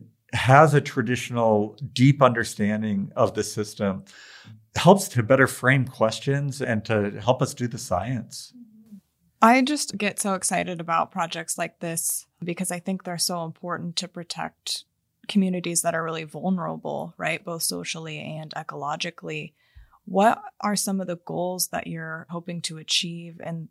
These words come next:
Speaker 2: this work you're doing on coral reefs and the communities there in Samoa?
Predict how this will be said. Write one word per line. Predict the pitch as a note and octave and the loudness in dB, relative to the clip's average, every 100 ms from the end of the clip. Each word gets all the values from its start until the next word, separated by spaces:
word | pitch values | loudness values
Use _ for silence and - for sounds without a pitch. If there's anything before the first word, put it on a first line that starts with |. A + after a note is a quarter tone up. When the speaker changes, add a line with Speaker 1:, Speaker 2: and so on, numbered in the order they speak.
| _ | _
Speaker 2:
this | - D#3+ - | -2 -2 0
work | E3 - | -4 -4
you're | F3+ F3 | -10 -8
doing | D#3 D#3 D#3+ D#3 | -10 -8 -8 -8
on | E3 | -8
coral | - E3+ F3 | -8 -6 -6
reefs | D#3+ D3+ C#3+ - - | -8 -12 -6 -4 -4
and | E3 D3+ | -6 -8
the | |
communities | D#3 E3+ E3+ E3 E3+ E3+ - | -10 -10 -10 -14 -8 -8 -8
there | - - | -10 -10
in | F2+ | -8
Samoa? | - F2 E2+ E2 | -10 -10 -10 -12